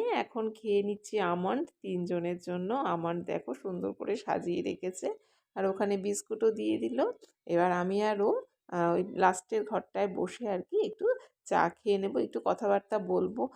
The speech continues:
আর বাইরে কি কুয়াশা বাবা! তা আমি বললাম, "একটুখানি দেরিতে করেই বাজার যাও।" আসলে আমাদের ওই, আহ, সাতটার মধ্যে অস-, বাজারে বেরিয়ে যায়,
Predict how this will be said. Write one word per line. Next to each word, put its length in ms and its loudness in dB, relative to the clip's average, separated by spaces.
আর 140 0
বাইরে 500 0
কি 300 -8
কুয়াশা 760 4
বাবা! 420 2
তা 80 0
আমি 220 2
বললাম, 340 0
"একটুখানি 580 -2
দেরিতে 520 0
করেই 300 0
বাজার 480 6
যাও।" 180 0
আসলে 360 -2
আমাদের 380 2
ওই, 120 4
আহ, 100 -2
সাতটার 600 0
মধ্যে 280 0
অস-, 280 4
বাজারে 560 4
বেরিয়ে 480 6
যায়, 280 0